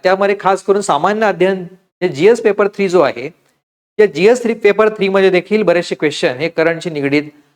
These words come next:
आपल्याला विचारले जाऊ शकतात. त्याचबरोबर आपण जर काही सब्जेक्टचा जर अभ्यास केला खास करून, तर तो सब्जेक्टची तयारी करत असताना बऱ्याचदा करंटचं आपल्याला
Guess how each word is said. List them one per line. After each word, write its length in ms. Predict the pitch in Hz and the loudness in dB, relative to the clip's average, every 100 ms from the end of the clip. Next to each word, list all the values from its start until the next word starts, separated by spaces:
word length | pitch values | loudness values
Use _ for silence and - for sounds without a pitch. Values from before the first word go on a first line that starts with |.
| _ | _
आपल्याला 320 | 139 139 135 139 | -6 -2 -2 0
विचारले 360 | 131 143 139 | 0 0 2
जाऊ 140 | 131 131 | 2 2
शकतात. 360 | 208 - 135 - _ _ _ _ _ _ _ - | 0 -4 -6 -8 _ _ _ _ _ _ _ 0
त्याचबरोबर 720 | 240 254 240 233 214 160 180 - _ _ _ _ _ _ _ _ _ | 0 2 4 4 4 2 0 -6 _ _ _ _ _ _ _ _ _
आपण 280 | 165 240 254 | -4 0 2
जर 120 | 262 | 2
काही 260 | 277 240 269 | 2 0 0
सब्जेक्टचा 560 | 247 185 226 254 262 262 | -2 0 0 0 2 2
जर 100 | 247 | 2
अभ्यास 360 | 233 220 220 | 2 0 0
केला 340 | 233 202 147 135 | 0 2 0 -2
खास 200 | 165 175 | -4 -2
करून, 240 | - 170 147 - _ _ _ _ _ _ _ - | 0 0 -2 -8 _ _ _ _ _ _ _ -4
तर 60 | 202 | 0
तो 80 | |
सब्जेक्टची 840 | 262 202 - 262 285 - _ - 254 | 2 0 2 0 0 -6 _ -6 0
तयारी 240 | 233 240 | 2 2
करत 220 | 247 240 240 | 2 2 2
असताना 340 | 220 240 240 | 0 0 0
बऱ्याचदा 420 | 208 220 226 233 | 0 0 2 0
करंटचं 540 | 240 233 226 240 233 262 | 2 2 2 0 2 2
आपल्याला 720 | 233 240 226 240 240 240 | 2 2 4 4 2 -2